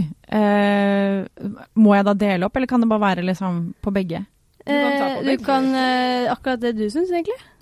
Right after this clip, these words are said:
Speaker 1: Eh, jeg synes, ehm, den, den dårligste egenskapen som jeg ser, og, altså, både hos menn og kvinner, er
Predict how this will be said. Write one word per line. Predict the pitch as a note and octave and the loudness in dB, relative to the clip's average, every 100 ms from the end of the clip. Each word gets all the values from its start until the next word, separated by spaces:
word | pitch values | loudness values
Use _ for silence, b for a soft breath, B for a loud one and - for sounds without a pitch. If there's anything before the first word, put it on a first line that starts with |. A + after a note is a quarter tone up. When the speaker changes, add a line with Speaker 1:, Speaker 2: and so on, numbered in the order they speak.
| - | -2
Speaker 1:
Eh, | A3 A3+ - | 0 0 2
jeg | B3 | 0
synes, | A#3+ - C4 B3 B3 A#3 - - - - _ _ | 0 0 4 6 4 2 -8 -14 -12 -14 _ _
ehm, | - A#3+ A#3+ A#3 A#3 A#3+ A#3+ A#3+ A3 _ _ _ - | -6 0 4 4 4 4 4 2 0 _ _ _ 0
den, | B3 B3+ A3+ - _ _ _ - A3 | 6 8 6 0 _ _ _ -20 -4
den | A#3+ B3 | 4 4
dårligste | C4 G3 E3+ F3 - | 6 4 2 -2 -2
egenskapen | G3+ F3+ E3+ E3+ A3 C4 D4 - | -2 -2 -8 -6 0 0 0 -6
som | - A3+ | 0 2
jeg | G#3+ | 2
ser, | G#3+ - - F#3 F#3 G3 G3+ - _ _ - | 0 -6 -4 0 2 0 -2 -14 _ _ -6
og, | F#3+ | -4
altså, | - G3+ G3+ F#3+ F3+ - | -2 0 0 0 -4 -10
både | G3 F#3 F#3 G3+ F#3+ G#3+ | -10 -8 -2 2 2 2
hos | D4 - | 0 0
menn | A3 G3 | 0 2
og | G3 | 0
kvinner, | - G3 G3 A3+ | 0 0 0 0
er | G#3 G3 G3 G3 | 0 0 2 0